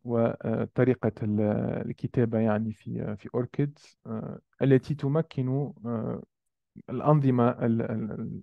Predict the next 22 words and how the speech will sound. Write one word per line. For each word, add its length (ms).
الأخرى 520
وإلا 420
حتى 340
ال-، 240
آه، 260
مستعملي 680
أوركيد، 460
آه، 440
م-، 280
من 380
فهم، 640
آم، 640
أو 360
معرفة 580
ال-، 320
ال-، 180
الاسم 560
الكامل 520
لل-، 920
لل-، 380
للباحث، 440
آه، 340